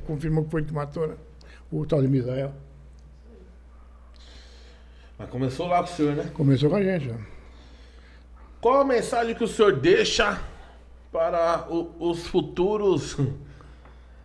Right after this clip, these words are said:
Speaker 2: ladrões que estão se formando?
Speaker 1: Bom, la-,
Speaker 2: Pra gente finalizar
Speaker 1: ladrão,
Speaker 2: esse
Speaker 1: lad-,
Speaker 2: podcast aqui.
Speaker 1: ladrão não tem outro caminho, né? É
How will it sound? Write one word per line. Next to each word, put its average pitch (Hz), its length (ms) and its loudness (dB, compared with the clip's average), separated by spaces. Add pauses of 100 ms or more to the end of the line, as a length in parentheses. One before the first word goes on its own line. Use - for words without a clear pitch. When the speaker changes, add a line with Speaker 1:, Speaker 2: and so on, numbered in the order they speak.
(100)
Speaker 2:
ladrões 151 840 2
que 139 100 0
estão 135 260 0
se 131 140 -4
formando? 107 680 -2 (1400)
Speaker 1:
Bom, 131 300 0
la-, 214 120 4
Speaker 2:
Pra 226 180 2
gente 233 240 2
finalizar 240 640 10
Speaker 1:
ladrão, 254 560 10
Speaker 2:
esse 220 100 8
Speaker 1:
lad-, 233 200 12
Speaker 2:
podcast 110 540 -4
aqui. 220 240 -4
Speaker 1:
ladrão 233 520 10
não 254 160 10
tem 240 260 10
outro 226 180 4
caminho, 151 380 8
né? 165 680 4
É 175 40 2